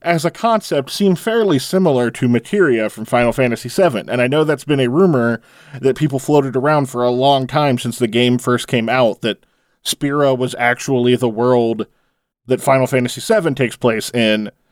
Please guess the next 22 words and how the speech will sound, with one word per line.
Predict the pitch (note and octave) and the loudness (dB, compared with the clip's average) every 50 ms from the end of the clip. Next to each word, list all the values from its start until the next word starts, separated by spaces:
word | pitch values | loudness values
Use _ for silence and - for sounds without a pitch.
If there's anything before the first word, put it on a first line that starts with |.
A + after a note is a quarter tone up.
| _ _ - | _ _ -4
and | C#3 C3 B2+ B2+ | -2 0 2 2
this | B2+ - B2+ | 0 0 -2
is | A#2 C3 | -2 2
all | C3+ B2+ B2 | 2 2 2
just | A2 A#2 - B2+ | 0 -2 -4 -4
a | A2 | -4
prequel, | - - D3+ D3 C3+ - B2+ A2+ A2 A2 A2 - | -2 0 0 0 0 0 0 0 2 2 2 2
and | A#2 A#2 | 2 0
then | A#2 A#2 A2+ | 0 -2 -4
Shinra | - - - C3 B2 B2 B2+ A#2+ | -4 -4 -2 0 2 2 2 2
will | A#2 A#2 | 2 0
go | A2 B2 B2 A#2+ | 0 0 0 2
on | A#2 A2+ A2 | 2 0 0
to | A2+ | -2
found | - - B2+ A#2+ A#2+ A2 | -2 0 0 0 0 -2
the | G#2 | -4
Shinra | - - C3 B2+ B2 A2+ - | -2 0 0 0 0 -2 0
Company | - C#3 C3+ B2+ B2+ A#2 A2+ A2+ | 0 0 0 2 0 0 0 2
that | A2 A2+ G2+ | 0 0 -2
will | A2+ G#2 | -2 -2
become | A2+ A2+ - B2 A#2 A2 | -2 -2 0 0 0 0
the | G#2+ A2 G#2 | 0 -4 -6